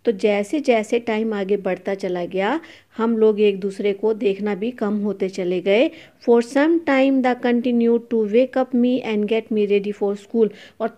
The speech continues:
थोड़े टाइम तक तो वो मुझे लगातार उठाती रही और स्कूल के लिए तैयार करती रही। When I came back, she would ask me what the teacher had taught me। और जब मैं स्कूल से वापस घर आता था तो वो हमेशा मुझसे पूछती थी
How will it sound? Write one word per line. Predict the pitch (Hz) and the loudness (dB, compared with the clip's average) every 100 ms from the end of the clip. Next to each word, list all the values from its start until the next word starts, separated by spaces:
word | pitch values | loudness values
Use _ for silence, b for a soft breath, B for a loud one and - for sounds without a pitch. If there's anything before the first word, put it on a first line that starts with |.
| 220 | 0
थोड़े | 208 233 339 | 2 2 2
टाइम | 277 240 | 0 0
तक | 233 226 - | -2 -6 -6
तो | |
वो | 220 220 | -4 -4
मुझे | 214 202 | -2 -2
लगातार | 214 202 196 190 196 190 | 0 -2 -4 -4 -6 -6
उठाती | 185 196 180 190 | -8 -10 -6 -6
रही | 190 254 | -2 -2
और | 285 | -4
स्कूल | - 226 | -4 -4
के | 214 226 | -2 -2
लिए | 214 | -2
तैयार | 214 196 190 | -2 -4 -4
करती | 185 190 185 190 | -6 -8 -6 -4
रही। | 196 202 339 392 B B 214 | -2 0 0 -2 B B -2
When | 247 262 | 2 4
I | 262 254 254 | 4 2 2
came | 240 240 | 2 2
back, | 233 240 240 | 0 -2 -2
she | - 233 | -2 0
would | 202 214 202 196 | 0 -2 -2 -4
ask | 220 254 - | -2 -2 0
me | 247 254 254 B B - 208 | 0 2 0 B B -8 -2
what | 294 277 | 0 0
the | 262 254 | -2 -2
teacher | 233 220 240 | -4 -2 -2
had | 220 214 214 208 | 0 -4 -4 -4
taught | 190 190 | -4 -4
me। | 196 202 | -4 -2
और | 208 196 | -4 -2
जब | 214 | -2
मैं | 214 208 | 0 -4
स्कूल | 208 214 196 | -4 -4 -4
से | 190 | -4
वापस | 190 180 180 - | -6 -8 -10 -10
घर | 196 185 | -6 -6
आता | 175 180 180 | -6 -8 -6
था | 214 302 B B _ | -6 -8 B B _
तो | 214 | -2
वो | 208 226 | 0 0
हमेशा | 226 214 214 302 | 0 0 -2 0
मुझसे | 277 254 269 | 0 0 -4
पूछती | 254 240 233 247 | -2 -4 -2 -4
थी | 240 262 | 0 0